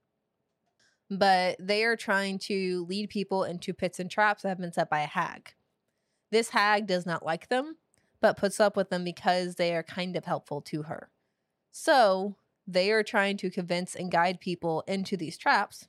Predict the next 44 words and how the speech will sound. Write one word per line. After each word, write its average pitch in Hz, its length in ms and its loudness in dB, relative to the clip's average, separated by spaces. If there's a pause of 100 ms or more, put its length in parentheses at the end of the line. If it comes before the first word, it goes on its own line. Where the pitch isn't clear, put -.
because 165 460 -2
they 160 120 0
are 170 140 4
intelligent. 196 640 0 (440)
And 170 600 0
I 175 120 2
would 185 120 2
argue 175 220 -2
they 170 100 -2
could - 100 -10
talk 165 200 0
to 170 100 -4
each 165 160 -6
other 175 260 2
even 170 280 -4
if 165 100 -6
they're 170 100 -4
not 165 200 -4
talking 165 400 -6
to 160 240 -6
other 156 180 -4
people. - 500 -4 (1400)
And 196 180 0
they 208 100 2
are 208 120 4
trying 196 360 0
to 196 100 -4
lead 185 240 -4
people 180 260 -2
in 175 60 -4
these 170 180 -6
areas 165 400 -4
to - 160 -10
get 160 400 -4 (300)
that 160 180 4
despair 165 600 0
and 160 320 -6
that 165 200 -8
death 160 240 0
that 156 140 -6
they 151 140 -6
were 151 80 -8
looking 151 280 -12
for. - 360 -14